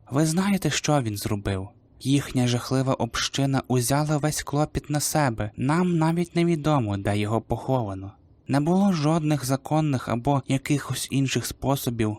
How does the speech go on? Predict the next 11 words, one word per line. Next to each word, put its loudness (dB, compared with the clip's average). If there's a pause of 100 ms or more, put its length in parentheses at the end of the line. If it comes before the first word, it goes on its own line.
на 0
них 0
вплинути. -2 (280)
Сподіваюся, 0
ви 0
не 2
затримаєтеся 0
тут -6
після -2
настання 0
ночі. -2